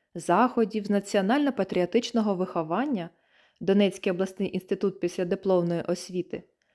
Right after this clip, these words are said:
розробка занять до Дня захисника і захисниць України.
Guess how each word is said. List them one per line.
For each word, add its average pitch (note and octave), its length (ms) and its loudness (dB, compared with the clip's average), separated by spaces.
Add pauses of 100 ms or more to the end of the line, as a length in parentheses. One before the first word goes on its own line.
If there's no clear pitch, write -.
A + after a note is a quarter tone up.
(220)
розробка G3 520 4
занять F#3+ 500 -2
до F3+ 160 -2
Дня G#3+ 200 4
захисника G3+ 760 -2
і G3 60 -2
захисниць F3+ 640 0
України. E3+ 640 -2